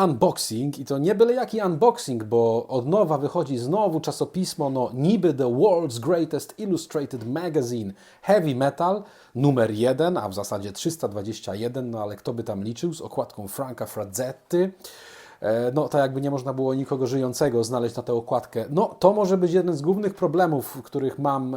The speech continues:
które mam z heavy metalem, ale o tym powiemy sobie za chwilę. E, no i będziemy też rozcinać, e, dziewicze folie Battle Beast, Blind Bag, nowy komiks Roberta Kirkmana, Ryana Otleya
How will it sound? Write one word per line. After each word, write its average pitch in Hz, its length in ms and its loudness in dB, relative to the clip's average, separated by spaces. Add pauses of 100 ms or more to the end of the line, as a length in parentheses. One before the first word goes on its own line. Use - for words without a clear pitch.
które 139 260 -2
mam 127 340 -4
z - 120 -10
heavy 135 220 -6
metalem, 131 480 -2
ale 110 160 -4
o 185 100 2
tym 180 180 0
powiemy 156 320 0
sobie 143 220 0
za 131 160 2
chwilę. 135 460 -2 (760)
E, 117 200 4
no 233 240 8
i 262 160 6
będziemy 202 380 4
też 196 160 2
rozcinać, 160 960 2 (420)
e, 151 60 2
dziewicze 185 520 0
folie 185 420 4
Battle 143 520 4 (100)
Beast, 107 400 -2
Blind 160 460 0
Bag, 131 420 0
nowy 190 300 2
komiks 160 360 -2
Roberta 135 360 -2
Kirkmana, 131 680 -4
Ryana 127 360 -2
Otleya 135 500 -2